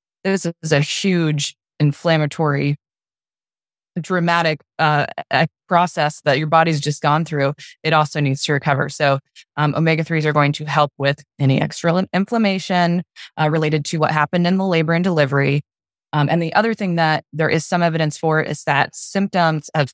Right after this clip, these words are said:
like, mood, um, can be affected by your D H A levels. We actually have seen in a study out of Norway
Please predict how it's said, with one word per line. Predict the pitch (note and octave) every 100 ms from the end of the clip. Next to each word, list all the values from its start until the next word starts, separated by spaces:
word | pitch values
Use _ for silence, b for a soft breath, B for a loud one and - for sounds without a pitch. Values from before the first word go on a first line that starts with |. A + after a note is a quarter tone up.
| -
like, | D3 D#3+
mood, | E3+ A3+ E3 C3+ E3+ G#3 B _ _
um, | - D#3+ D3+ C#3+ - _ _ _ _ _
can | - G3+ F#3 F3 E3
be | E3+ D#3+ D#3 -
affected | D3+ - E3 - D#3+ D3
by | D3 D3
your | C#3 C#3+ D3+
D | D3 D#3 D3
H | C#3+ E3
A |
levels. | D3 C3+ D3 D3
We | D3
actually | C#3+ - D3+
have | C#3
seen | - D#3+ C#3+ C#3 E3 -
in | D#3
a |
study | D3 E3 D3+
out | D3 -
of |
Norway | E3 G3 G#3+ F3 D3 D3